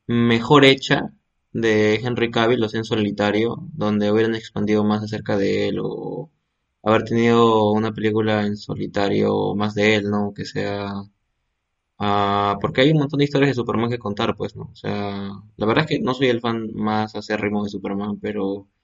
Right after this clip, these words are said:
o sea, es, me parece un buen héroe, ¿no? Dentro de lo que cabe por lo que representa, y alguien muy importante también en la, o en la sociedad, que, o sea, que está marcado sobre todo en,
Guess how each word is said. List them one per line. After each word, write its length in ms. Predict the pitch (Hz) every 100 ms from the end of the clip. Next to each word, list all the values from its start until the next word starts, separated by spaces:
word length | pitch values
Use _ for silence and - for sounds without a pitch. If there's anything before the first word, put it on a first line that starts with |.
| _ _ _ _ _
o 100 | 104
sea, 540 | 120 110 107 104 104
es, 280 | 110 - -
me 140 | 110
parece 580 | 104 110 117 123 120 117
un 120 | 117
buen 160 | 117 117
héroe, 260 | 117 107 104
¿no? 160 | 104 110
Dentro 220 | 107 107
de 40 |
lo 60 | 104
que 80 | 101
cabe 260 | 104 101 101
por 360 | 101 98 101
lo 120 | 98 98
que 120 | 98
representa, 720 | 98 101 101 113 107 107 110 -
y 520 | 104 101 104 104 104
alguien 240 | 107 107
muy 140 | 107 110
importante 460 | 104 95 107 104
también 300 | 101 101 101
en 100 | 101
la, 480 | 101 101 98 101 104 _ _ _ _ _
o 300 | 98 98 101
en 140 | 101
la 80 | 101
sociedad, 400 | 101 101 104 104 - _ -
que, 500 | 101 101 101 101 101 - _ _ _ _
o 100 | -
sea, 560 | 123 113 110 104 101 98
que 60 | 107
está 140 | 139
marcado 400 | 151 147 156 120
sobre 240 | 110 104
todo 360 | 101 113 104 98
en, 100 | 98